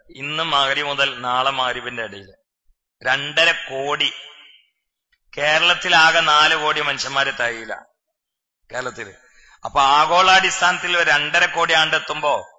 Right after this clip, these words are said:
ഒരു മുപ്പത് ലക്ഷമെങ്കിലും കേരളത്തിൽ നിന്ന് ഉണ്ടാവൂലേ? എന്താ നിങ്ങളെ അഭിപ്രായം, ഉണ്ടാവൂലേ? ഉണ്ടാവുന്ന എനിക്ക് തോന്നണേ. അതിലൊക്കെ എവിടെങ്കിലും ഒന്നൊക്കെ കൊളത്തി പിടിച്ചാല്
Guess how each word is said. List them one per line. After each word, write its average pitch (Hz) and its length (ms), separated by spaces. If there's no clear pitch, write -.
ഒരു 127 100
മുപ്പത് 135 420
ലക്ഷമെങ്കിലും 170 460
കേരളത്തിൽ 156 340
നിന്ന് 156 120
ഉണ്ടാവൂലേ? 143 380
എന്താ 117 120
നിങ്ങളെ 143 220
അഭിപ്രായം, 143 340
ഉണ്ടാവൂലേ? 139 340
ഉണ്ടാവുന്ന 147 280
എനിക്ക് 143 260
തോന്നണേ. 131 400
അതിലൊക്കെ 135 400
എവിടെങ്കിലും 156 380
ഒന്നൊക്കെ 160 240
കൊളത്തി 135 380
പിടിച്ചാല് 123 580